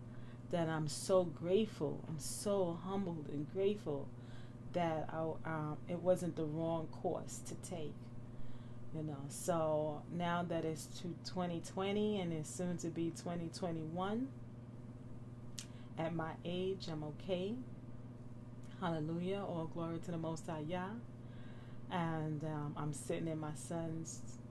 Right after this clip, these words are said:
gaming chair, <laughs> and that's his green screen, and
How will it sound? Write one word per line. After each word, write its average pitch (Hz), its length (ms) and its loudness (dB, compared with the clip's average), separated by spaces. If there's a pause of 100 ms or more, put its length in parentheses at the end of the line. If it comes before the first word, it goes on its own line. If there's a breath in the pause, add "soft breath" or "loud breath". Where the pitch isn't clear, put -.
(100)
gaming 208 480 4
chair, 240 580 -2
<laughs> 202 60 2
and 196 120 4
that's 165 240 0
his 165 140 0
green 226 420 6
screen, 240 640 4
and 175 260 0